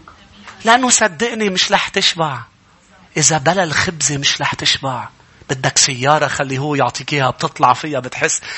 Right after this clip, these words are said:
هيدي هي. بدك تياب، خلي هو. قلت له: "شو يعني ما بروح بشتري؟" لا، قصدي صلي، قصدي كون باتصال معه وقول له: "يا رب، أنت، أنت اهتم فيي وأنت ارشدني." الأسبوع الجاي رح نحكي عن نور العالم،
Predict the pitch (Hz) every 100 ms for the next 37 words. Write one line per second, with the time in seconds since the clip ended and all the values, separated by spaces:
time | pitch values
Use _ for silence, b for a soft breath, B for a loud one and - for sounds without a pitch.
0 | B - - 156 156 254 160 98 - B
1 | B B B B B - 147 139 - 147
2 | 160 160 - 147 139 147 156 135 107 -
3 | - - 147 135 156 143 135 131 143 127
4 | 151 - 151 160 190 147 139 143 139 156
5 | 147 131 139 127 143 127 B B - 247
6 | 170 143 - - - 180 156 165 180 151
7 | 127 B B 160 175 165 170 185 143 175
8 | 180 180 - 151 139 131 - 175 180 -
9 | 127 - 143 147 - 151 131 131 135 160
10 | 139 143 - 165 156 120 B B - -
11 | 233 208 196 175 156 165 - 139 139 135
12 | 151 135 123 143 117 95